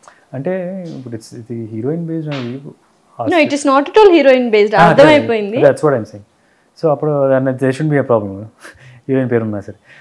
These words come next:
Speaker 1: So, అంటే నేను అనేది the lot of story happens, చాలా కథ అక్కడ జరుగుతుంది ఆ, ఆ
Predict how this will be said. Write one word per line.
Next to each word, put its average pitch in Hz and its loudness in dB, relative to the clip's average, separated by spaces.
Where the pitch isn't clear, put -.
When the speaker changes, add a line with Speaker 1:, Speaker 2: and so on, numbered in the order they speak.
Speaker 1:
So, 156 -4
అంటే 151 -6
నేను 151 -4
అనేది 175 -8
the 131 -12
lot 127 -2
of 175 2
story 156 -2
happens, 135 -4
చాలా 135 0
కథ 135 -4
అక్కడ 147 -2
జరుగుతుంది 131 -2
ఆ, 120 -10
ఆ 113 -10